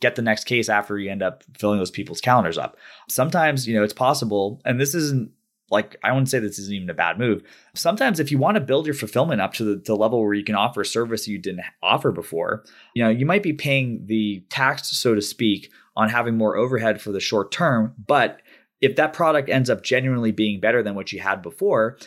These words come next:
now you're able to take that back to the market and you have a unique selling proposition that puts you head and shoulders over the, over the other people in your practice areas, right? So, you know, it's, it also can kind of feed the other one too.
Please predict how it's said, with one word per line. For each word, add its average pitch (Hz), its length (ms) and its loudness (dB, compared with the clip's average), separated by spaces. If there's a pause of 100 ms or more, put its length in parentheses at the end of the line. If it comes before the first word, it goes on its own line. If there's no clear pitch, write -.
(160)
now 127 100 0
you're 139 100 4
able 135 180 2
to 127 80 -8
take 117 160 0
that 117 180 2
back 113 220 -4
to - 80 -2
the 110 60 0
market 104 240 0
and 107 100 -4
you 101 60 -2
have 104 180 0
a 101 40 -12
unique 107 280 -6
selling 127 300 2
proposition 101 540 -2
that 95 120 -6
puts 110 160 -4
you 104 80 -2
head 98 100 -2
and 98 100 -8
shoulders 101 340 0
over 92 180 -2
the, - 240 -10
over 107 240 4
the 98 80 0
other 95 160 -2
people 110 260 -8
in 90 60 -8
your 85 80 -12
practice 135 400 -4
areas, 55 320 -6 (260)
right? 127 300 0 (400)
So, 120 520 2
you 123 100 0
know, 113 100 2
it's, 113 160 -4
it 127 140 2
also 139 240 0
can 123 180 -4
kind 113 180 0
of 104 60 -2
feed 113 200 -2
the 98 100 2
other 92 180 -2
one 90 160 -8
too. 85 320 0